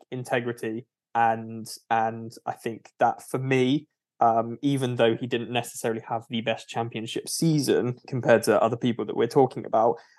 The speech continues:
I think in my heart, he is, yeah, he is one of the best athletes.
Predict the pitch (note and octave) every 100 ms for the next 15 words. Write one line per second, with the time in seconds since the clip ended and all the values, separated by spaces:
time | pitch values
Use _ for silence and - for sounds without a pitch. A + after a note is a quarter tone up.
0 | _ B2+ C3+ B2 - _ _ - C3 C3
1 | B2+ B2 C3 C#3 D3 C3+ C3 A#2+ A2+ -
2 | - D3 A#2+ G2+ - B2 A2 A2+ G#2+ G2
3 | A2 - F#2+ - E2 -